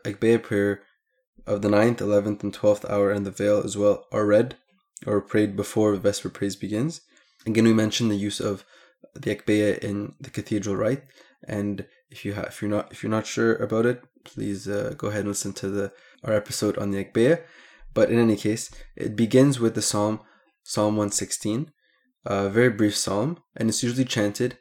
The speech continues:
in the long melismatic tune that we may, may be familiar with, of the hymn called Niethnos Tiro.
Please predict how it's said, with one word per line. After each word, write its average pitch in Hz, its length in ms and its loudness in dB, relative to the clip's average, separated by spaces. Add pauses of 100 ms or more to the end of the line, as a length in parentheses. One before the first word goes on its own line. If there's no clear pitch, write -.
in 107 320 -4
the 104 140 -4
long 104 280 0
melismatic 98 520 -4
tune 107 240 -4
that 101 160 -4
we 98 100 -8 (260)
may, - 180 -8
may 110 220 -4
be 107 100 -6
familiar 104 380 -2
with, 123 200 -4 (340)
of 104 160 -4
the 104 120 -2
hymn 113 200 0
called 101 320 4
Niethnos 98 540 -6
Tiro. - 380 -8